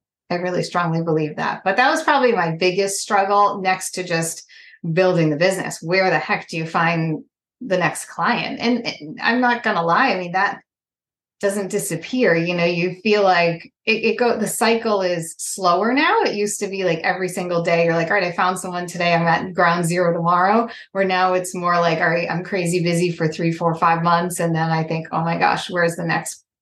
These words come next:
you know, where my next client's gonna come from? I don't know." And then, and then they come. But so it's, it's easier now, it's slower, but you can still get stuck there.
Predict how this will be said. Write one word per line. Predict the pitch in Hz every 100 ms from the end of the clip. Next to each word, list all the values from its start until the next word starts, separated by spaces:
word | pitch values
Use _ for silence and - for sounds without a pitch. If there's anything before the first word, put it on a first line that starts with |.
| -
you | 185 170
know, | 165 151
where | 190 185
my | 180
next | 180 170 -
client's | 170 170 165
gonna | 165 -
come | 180 175
from? | 180 175
I | 180
don't | 180 180
know." | 180 175 - - - -
And | 220
then, | 220 226
and | 226 220
then | 214
they | 180
come. | 170 247 156 170 165
But | 202 185 - - _ -
so | 226 220 202
it's, | 196 - -
it's | 185 -
easier | 214 220 226 233
now, | 226 208 208 208
it's | 185 -
slower, | 214 202 208 208 190
but | 185
you | 185
can | 180
still | 170 - 185
get | 180 170 -
stuck | - 160 - 185
there. | - 165